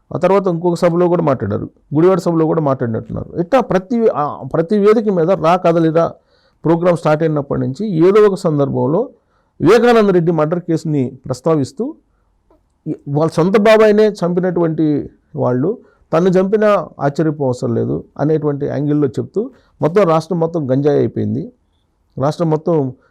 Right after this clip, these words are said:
మత్తులు, మత్తుకు యువతని బానిస చేసేశారు, అసాంఘిక శక్తులు పెరిగిపోతూ ఉన్నాయి, డాక్టర్ సుధాకర్ విషయంలో ఏమైంది, అలాగే, ఆ, డోర్ డెలివరీ చేసినటువంటి,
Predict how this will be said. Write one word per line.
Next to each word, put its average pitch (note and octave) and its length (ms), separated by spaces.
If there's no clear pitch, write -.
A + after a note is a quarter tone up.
మత్తులు, E3 440
మత్తుకు D3 1120
యువతని D#3 380
బానిస C3 400
చేసేశారు, B2 680
అసాంఘిక G#3 360
శక్తులు D#3 320
పెరిగిపోతూ B2+ 520
ఉన్నాయి, A2 360
డాక్టర్ D3 260
సుధాకర్ F3+ 420
విషయంలో D3 340
ఏమైంది, B2+ 640
అలాగే, E3+ 580
ఆ, C#3 80
డోర్ E3+ 200
డెలివరీ F3 320
చేసినటువంటి, C#3 760